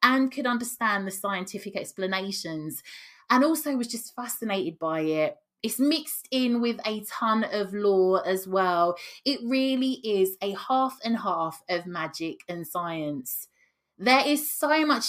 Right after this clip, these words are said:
in here I haven't found anywhere else when it's come to the research that I do. I didn't find it difficult to read through as it kept my attention.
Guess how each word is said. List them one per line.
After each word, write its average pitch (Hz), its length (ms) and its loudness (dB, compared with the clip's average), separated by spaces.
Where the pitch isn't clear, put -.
in 240 220 2
here 185 380 2
I 202 120 2
haven't 226 580 2
found 185 560 -2
anywhere 185 520 2
else 175 300 0
when 175 80 -6
it's 160 140 -6
come 180 300 -4
to 165 260 -4
the 165 80 -2
research 180 560 -2
that 160 80 0
I 156 180 0
do. 151 440 -2
I 226 120 8
didn't 262 420 2
find 254 340 6
it 247 120 -2
difficult 247 480 -2
to 214 160 -4
read 247 480 4
through 247 560 2
as 202 180 -2
it 190 140 -4
kept - 260 -6
my 202 220 -4
attention. 226 1000 0